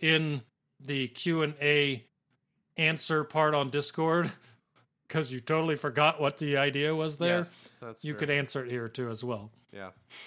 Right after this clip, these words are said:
Speaker 1: <laughs>
Speaker 2: Exactly.
Speaker 1: Beautiful.
Speaker 2: All right.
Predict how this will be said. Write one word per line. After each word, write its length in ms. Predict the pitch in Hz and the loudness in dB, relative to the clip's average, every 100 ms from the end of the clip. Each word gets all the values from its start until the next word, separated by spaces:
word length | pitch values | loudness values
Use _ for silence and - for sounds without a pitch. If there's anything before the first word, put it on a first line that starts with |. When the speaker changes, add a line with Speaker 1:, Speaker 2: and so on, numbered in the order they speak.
| - | -2
Speaker 1:
<laughs> 280 | 196 - 202 - 214 - 185 - 175 _ - - | -2 2 -2 -2 -6 -6 -10 -10 -14 _ -20 -16
Speaker 2:
Exactly. 520 | 123 120 107 95 104 95 _ _ _ _ _ _ _ _ _ | -14 -10 -10 -10 -14 -20 _ _ _ _ _ _ _ _ _
Speaker 1:
Beautiful. 520 | 143 127 101 113 104 101 _ _ _ - | -4 -4 -4 -12 -18 -20 _ _ _ -14
Speaker 2:
All 60 | 101 | -12
right. 200 | 90 | -12